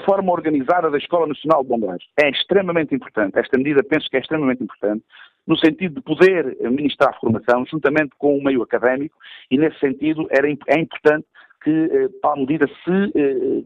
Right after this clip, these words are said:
concretize rapidamente. Mas gostava de lhe dizer também o seguinte: em relação à questão,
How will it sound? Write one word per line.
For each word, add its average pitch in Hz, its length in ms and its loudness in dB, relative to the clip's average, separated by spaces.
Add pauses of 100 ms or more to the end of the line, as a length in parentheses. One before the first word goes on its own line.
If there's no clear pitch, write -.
(120)
concretize 151 440 -2
rapidamente. 123 600 0 (360)
Mas 202 200 2
gostava 196 320 -2
de 185 100 -10
lhe 185 60 -8
dizer 175 220 2
também 180 240 0
o 180 60 -4
seguinte: 151 460 -2
em 185 320 -2
relação 180 400 0
à 131 60 0
questão, 131 460 0